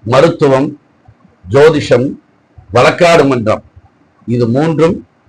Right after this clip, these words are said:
நீதி தேவதையினுடைய அம்சமாக முன்னோர்கள் போற்றி வந்தார்கள்.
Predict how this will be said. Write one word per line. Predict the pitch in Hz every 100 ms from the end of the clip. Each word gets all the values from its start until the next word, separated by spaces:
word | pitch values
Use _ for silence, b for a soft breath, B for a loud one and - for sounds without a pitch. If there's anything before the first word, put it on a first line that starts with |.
| _
நீதி | 95 147 202 190
தேவதையினுடைய | 170 165 151 143 143 131 127 113 107 143 - - - -
அம்சமாக | - 165 170 180 160 143 160
முன்னோர்கள் | 147 151 156 143 139 110
போற்றி | 147 147
வந்தார்கள். | 123 110 107 95 -